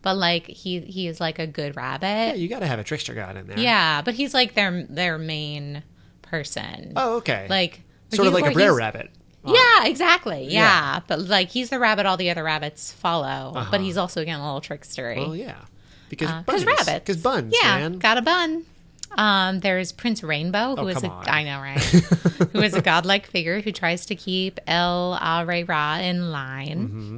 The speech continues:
Speaker 1: And there's the Black Rabbit of Inlay, a rabbit figure of death.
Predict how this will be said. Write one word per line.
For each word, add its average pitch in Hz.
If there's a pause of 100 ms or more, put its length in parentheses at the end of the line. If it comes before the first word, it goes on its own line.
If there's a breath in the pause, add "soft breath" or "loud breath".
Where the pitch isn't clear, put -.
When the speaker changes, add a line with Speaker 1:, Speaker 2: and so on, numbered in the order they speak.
Speaker 1:
And 156
there's 165
the 156
Black 170
Rabbit 160
of 151
Inlay, 151
a 147
rabbit 143
figure 143
of -
death. -